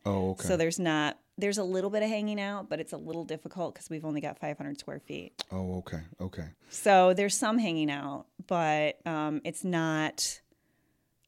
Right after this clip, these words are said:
Speaker 2: it's not like a large skate shop with video games and, like, people hanging out all over the place.
Speaker 1: Sure, okay.
Speaker 2: It would be more, um, core skaters, um, good friends,
Speaker 1: Yeah.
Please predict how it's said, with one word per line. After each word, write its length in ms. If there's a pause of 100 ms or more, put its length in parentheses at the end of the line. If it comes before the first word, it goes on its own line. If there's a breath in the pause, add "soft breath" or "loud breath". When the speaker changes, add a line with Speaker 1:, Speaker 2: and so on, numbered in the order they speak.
(340)
Speaker 2:
it's 140
not 200
like 140
a 60
large 360
skate 280
shop 400
with 260
video 320
games 540
and, 120
like, 260
people 240
hanging 300
out 160
all 180
over 120
the 80
place. 340
Speaker 1:
Sure, 500
okay. 200
Speaker 2:
It 60
would 140
be 160
more, 720 (220)
um, 360
core 260
skaters, 800 (400 soft breath)
um, 280
good 200
friends, 800
Speaker 1:
Yeah. 140